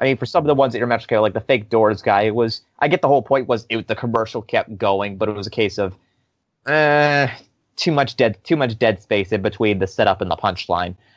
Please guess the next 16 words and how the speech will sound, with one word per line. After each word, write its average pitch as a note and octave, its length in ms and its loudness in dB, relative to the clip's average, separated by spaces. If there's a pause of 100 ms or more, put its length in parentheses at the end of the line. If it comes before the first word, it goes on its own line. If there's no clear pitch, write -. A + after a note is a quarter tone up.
(220)
Uh, C#3 280 4
I D#3+ 80 2
felt F#3+ 200 0
this D#3+ 160 -2
one, B2+ 240 -2 (360)
it, D3+ 180 -2
it C#3 80 0
was D3+ 160 2
definitely E3 240 2
a C3 60 4
lot A#2+ 260 2
tighter, G#2+ 300 0
a G#2 80 2
lot G2+ 240 2
more, F#2+ 420 0 (640)
it, A#2+ 120 -4